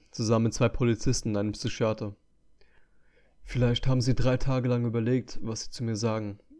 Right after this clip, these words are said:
unter der Annahme, es war kein Wesen, das mich dazu verleiten wollte, die Tür zu öffnen, konnten die Behauptung des Psychiaters sehr überzeugend sein.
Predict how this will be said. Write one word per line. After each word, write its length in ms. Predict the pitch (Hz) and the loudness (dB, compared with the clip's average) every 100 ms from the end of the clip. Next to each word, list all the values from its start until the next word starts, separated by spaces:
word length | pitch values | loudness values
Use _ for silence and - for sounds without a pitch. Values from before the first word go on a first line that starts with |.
| - | -12
unter 200 | 107 120 | -4 -2
der 160 | 110 | 0
Annahme, 640 | 107 120 120 107 101 - - _ - - | 0 0 0 0 -2 -4 -14 _ -14 -10
es 140 | - | -6
war 80 | 123 | 0
kein 240 | 135 120 | 2 2
Wesen, 320 | 120 139 127 107 | 4 4 4 0
das 240 | 110 - | -2 -6
mich 100 | - | -10
dazu 220 | 117 - | -8 -8
verleiten 420 | - 117 117 123 | -2 0 2 0
wollte, 240 | 113 110 110 | 0 0 0
die 140 | 104 | -2
Tür 180 | - 120 | -2 -4
zu 140 | - | -2
öffnen, 420 | 107 104 110 101 - _ - - _ _ - - | -4 -4 -6 -8 -10 _ -20 -20 _ _ -20 -12
konnten 280 | - 120 123 | -2 -2 2
die 100 | 117 | 4
Behauptung 480 | 120 131 139 - 120 | 6 6 4 2 0
des 180 | 110 - | 0 -2
Psychiaters 720 | 113 110 127 123 110 101 - | -8 0 2 2 0 -4 -6
sehr 160 | 113 107 | -2 0
überzeugend 560 | 110 - 120 117 113 | -2 2 2 2 -2
sein. 280 | 120 98 | -6 -8